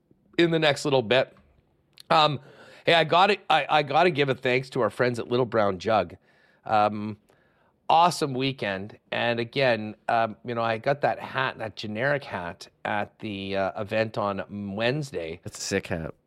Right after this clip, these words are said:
Speaker 1: A lot of, yeah, a lot of compliments on it, um, and a lot of compliments on the generic beer. Um,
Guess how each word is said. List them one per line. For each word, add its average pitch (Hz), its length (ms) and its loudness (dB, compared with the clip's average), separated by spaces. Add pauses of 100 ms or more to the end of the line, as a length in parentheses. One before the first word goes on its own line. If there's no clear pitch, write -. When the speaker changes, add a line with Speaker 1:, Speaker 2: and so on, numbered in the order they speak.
(280)
Speaker 1:
A 135 100 6
lot 139 680 6
of, 127 160 0
yeah, 143 240 4
a - 20 4
lot 147 380 4
of 151 100 2
compliments 120 680 -2
on 117 240 2
it, 101 140 -6 (140)
um, 131 320 -2
and 147 80 -2
a - 20 -2
lot 156 220 2
of 160 80 -8
compliments 151 560 -4
on 151 160 0
the 151 80 -2
generic 147 500 -4
beer. 226 400 2 (720)
Um, 127 340 0